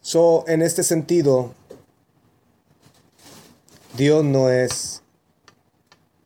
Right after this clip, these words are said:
la respuesta. Nosotros somos la respuesta.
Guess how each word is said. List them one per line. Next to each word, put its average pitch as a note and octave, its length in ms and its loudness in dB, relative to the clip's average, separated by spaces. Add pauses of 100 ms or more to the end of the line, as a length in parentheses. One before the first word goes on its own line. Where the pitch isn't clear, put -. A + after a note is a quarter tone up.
(120)
la B2 120 -4
respuesta. A2+ 500 -4 (880)
Nosotros C3+ 880 -4 (2250)
somos D3 400 -2
la B2 80 0
respuesta. - 560 -6